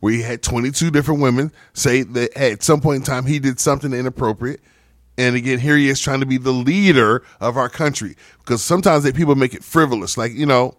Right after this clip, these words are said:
well, people, you know, there are men who've, who've done things. We know what Cl-,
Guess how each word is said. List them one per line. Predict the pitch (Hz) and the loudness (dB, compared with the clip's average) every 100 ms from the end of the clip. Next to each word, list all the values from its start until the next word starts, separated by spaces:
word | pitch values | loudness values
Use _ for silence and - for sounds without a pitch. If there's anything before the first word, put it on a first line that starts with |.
| _ _ _ - | _ _ _ -2
well, | 175 | 0
people, | 175 196 180 170 | 2 2 0 0
you | 175 | 0
know, | 156 147 | 0 2
there | 170 | 0
are | |
men | 147 151 | 0 0
who've, | 165 160 143 | 2 0 0
who've | 165 151 147 - _ - | 0 -2 -6 -18 _ -2
done | 135 151 | 0 0
things. | 151 139 165 | 0 -2 -2
We | 151 151 | -2 0
know | 156 | 0
what | 156 160 - - _ | 2 0 -4 -20 _
Cl-, | - | -10